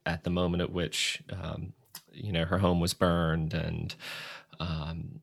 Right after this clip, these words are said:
you know, she lost everything she had. And this is not uncommon, of course, in those, uh, in those days. There were kind of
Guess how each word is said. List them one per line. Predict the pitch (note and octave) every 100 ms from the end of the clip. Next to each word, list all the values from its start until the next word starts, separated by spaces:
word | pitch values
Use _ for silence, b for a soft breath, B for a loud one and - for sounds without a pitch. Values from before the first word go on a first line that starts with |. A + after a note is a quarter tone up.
| _ -
you | -
know, | -
she | -
lost | F2 F2+ F#2
everything | E2 F2
she | -
had. | - F2+ E2+ E2+ D#2+ -
And | G2+ F#2+
this | - - B2+
is | G#2+
not | G#2+ G#2 -
uncommon, | A2+ D3+ - F2+ D2+ E2+ D3+ D#3+
of | G2 -
course, | F#2 F#2+ -
in | - F2+ E2+
those, | E2 E2+ - - -
uh, | F2+ D2+
in | G2 E2+
those | F2 -
days. | E2 F2+
There | F2+ F2
were | F#2 F#2 F#2 F2+
kind | G2+
of | F2+